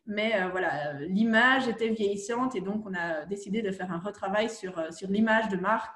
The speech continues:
pour, euh, à nouveau, euh, plaire à, à tout le monde et comme on le disait, de ne plus être juste la marque, euh, qu'achetaient nos parents, euh, et que les jeunes se disent, « Ben, moi, je vais aller acheter ailleurs parce que, parce qu'au final, je, je n'aurai que des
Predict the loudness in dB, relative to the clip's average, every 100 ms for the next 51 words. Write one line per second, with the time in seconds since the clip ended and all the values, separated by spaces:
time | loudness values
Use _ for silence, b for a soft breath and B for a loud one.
0 | -16 -6 -4 -4 -6 -6 -2 -2 0 -2
1 | -2 -4 -2 0 0 0 -4 -6 -8 -8
2 | -2 0 0 0 0 -2 -4 -4 -2 -4
3 | -4 -4 -4 -4 -6 -2 -2 0 -2 -2
4 | -2 -2 -4 -6 -8 -8 -10 -10 -8 -8
5 | -6 -6 -4 -2 0 -2 -6 B B B
6 | -6 -2 0 2 4 2 2 -2 -2 0
7 | -2 -2 -2 -4 -4 -4 0 0 -2 -8
8 | -10 -8 -8 -8 -10 -8 -8 -4 -2 0
9 | 0 0 0 2 2 2 2 2